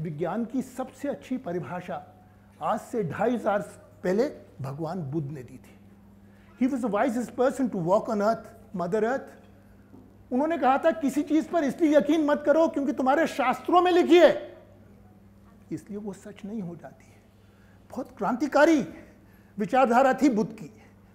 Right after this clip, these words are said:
बुद्ध ने challenge करा उस समय के जो थे, "क्योंकि धर्मों में लिखा हुआ है इसलिए वो सत्य नहीं हो जाता।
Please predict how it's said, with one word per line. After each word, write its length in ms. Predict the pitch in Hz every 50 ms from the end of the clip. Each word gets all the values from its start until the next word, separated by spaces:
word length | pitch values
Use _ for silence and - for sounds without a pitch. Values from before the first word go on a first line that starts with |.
| - - -
बुद्ध 160 | 226 214 226
ने 120 | 302 320
challenge 440 | - - 277 247 269 311 349 330 254
करा 400 | - 311 269 202 160 - - - 240
उस 160 | 214 - -
समय 180 | 240 233 240
के 120 | 240 240 214
जो 160 | 165 196 180
थे, 120 | - 156
"क्योंकि 600 | 123 - - - - - - - 262 254 254 311
धर्मों 360 | 220 139 117 190 220 262 311 311
में 100 | 285 214
लिखा 240 | 175 - - -
हुआ 200 | 196 165 180 202
है 120 | 247 269 226
इसलिए 260 | - - - 226 226
वो 140 | 208 220 185
सत्य 340 | - - 202 - - 220 180
नहीं 160 | 160 180 180
हो 140 | 143 135 135
जाता। 400 | 123 117 117 - - - -